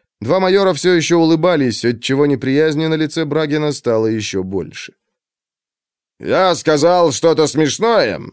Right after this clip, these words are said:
Встаньте, товарищи! Встаньте, встаньте оба!» Лепягин и Горюнов, согнав с лица улыбки, поднялись, словно школьники,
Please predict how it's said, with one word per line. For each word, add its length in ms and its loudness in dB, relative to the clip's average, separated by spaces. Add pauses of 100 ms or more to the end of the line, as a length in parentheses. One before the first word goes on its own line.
(120)
Встаньте, 540 0
товарищи! 840 0 (260)
Встаньте, 520 0
встаньте 500 2
оба!» 440 2 (760)
Лепягин 600 0
и 60 2
Горюнов, 420 0
согнав 360 -2
с 20 -12
лица 300 0
улыбки, 380 0
поднялись, 640 -2
словно 460 -2
школьники, 680 -4